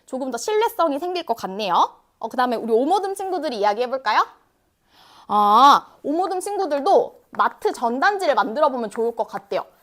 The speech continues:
싸게 팔 수 있다라는 거-, 전단지를 보면은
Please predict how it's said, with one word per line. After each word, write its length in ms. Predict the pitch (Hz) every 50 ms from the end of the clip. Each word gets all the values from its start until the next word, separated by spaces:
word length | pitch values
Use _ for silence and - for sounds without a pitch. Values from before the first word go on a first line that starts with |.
| _ _ _
싸게 320 | - 349 392 392 427 427
팔 160 | - 453 427 415
수 120 | - 370
있다라는 800 | 311 - _ - 311 311 269 226 208 208 208 214 240 247 208 - 175 - - _ _ _ _ - - _ _ _ _ _ _ _ _ _ _ - - _ _ - - _ _ - _ _ _ _ _ _ _ - -
거-, 80 | 214
전단지를 580 | - - 233 240 247 294 330 339 285 311 294 285
보면은 440 | 285 - 202 202 202 226 311 277